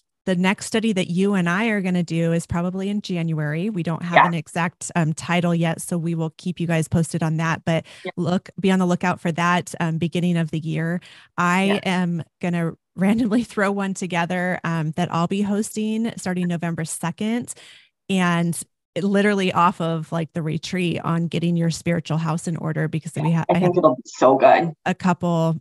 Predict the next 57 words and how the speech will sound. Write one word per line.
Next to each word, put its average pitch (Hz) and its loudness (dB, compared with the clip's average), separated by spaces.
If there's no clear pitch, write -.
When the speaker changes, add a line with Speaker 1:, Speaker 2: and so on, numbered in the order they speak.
Speaker 1:
requests 170 -2
of, 160 -4
like, 160 -2
"Hey, 175 -4
this 170 -4
should 185 -8
be, 170 0
like, 160 -2
an 151 -2
in-depth 147 -2
study." 151 -2
So 170 -4
I'm 170 0
gonna 175 0
do 180 2
a 170 4
Speaker 2:
Yeah. - 0
Speaker 1:
four-week 185 0
study, 175 -2
um, 160 -4
that 170 2
includes 175 -2
just, 170 -2
like, 160 -2
walking 156 -2
the 170 0
straight - -4
and 175 -2
narrow. 175 -2
What 151 -2
does 170 -2
it 175 -4
mean 170 -2
to 185 -2
have 165 -2
your 165 -2
spiritual 165 -6
house 156 -2
in 151 0
order 156 0
during, 165 0
especially 190 -2
during 160 -6
these 160 -4
times? 156 -2
So 165 2
if 160 0
you're 160 0
Speaker 2:
Yeah. - -2
Speaker 1:
interested 185 -2
in 160 -4
that, 180 0
head 190 -2
over 175 -4
to - -8
my 156 -4
website, 185 -2